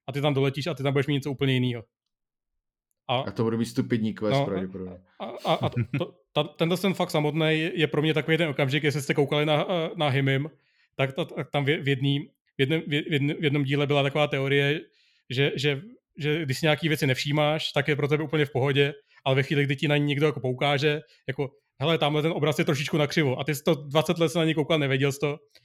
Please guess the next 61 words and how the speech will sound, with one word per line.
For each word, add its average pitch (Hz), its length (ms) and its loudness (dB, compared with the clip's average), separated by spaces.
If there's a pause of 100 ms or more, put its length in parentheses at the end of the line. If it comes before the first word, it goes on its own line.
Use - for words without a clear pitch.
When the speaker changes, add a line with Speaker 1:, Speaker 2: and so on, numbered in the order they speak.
(140)
Speaker 1:
ale 139 120 0
ve 143 60 2
chvíli, 156 180 0
kdy 143 80 -2
to 151 100 -2
někdo 151 160 2
řekne, 143 260 0
tak 151 120 -2
to 156 100 0
prostě 147 260 -2
vidíš 139 220 -2
pořád. 135 340 0 (300)
<laughs> - 300 -20
A 143 60 2
bylo 147 140 2
to - 40 -2
tam 170 120 4
doprovázení 151 480 0
takovým 147 320 0
tím 151 120 0
zvukem 139 280 -2
toho 151 140 2
rozbíjeného 147 420 0
nádobí, 143 320 0
že 117 100 -2
jo? 113 100 4
Speaker 2:
Jo, 113 120 2
jo. 107 340 0 (100)
Speaker 1:
Tak 143 120 0
tohle 160 200 2
přesně 160 260 0
pro 156 120 0
mě 151 120 0
byl 156 120 2
ten 165 140 2
okamžik, 139 380 0
že 160 100 2
když 143 120 -6
se 170 80 0
mi 156 80 4
rozbilo 147 300 0
to 160 120 0
nádobí 139 420 0
a 156 80 -2
od 131 100 -4
té 160 80 -8
doby 147 220 0
už 151 160 -6
pro - 160 -2
mě 143 200 -2 (480)
jako 147 220 -2 (920)
ža-, 135 300 0
žádný 143 580 0 (680)
explorování 151 640 0
planet 139 320 0
v - 80 -20
tom 147 220 0
smyslu, 143 560 0
že 139 100 0
opravdu 139 320 0
zjišťuju, 135 480 0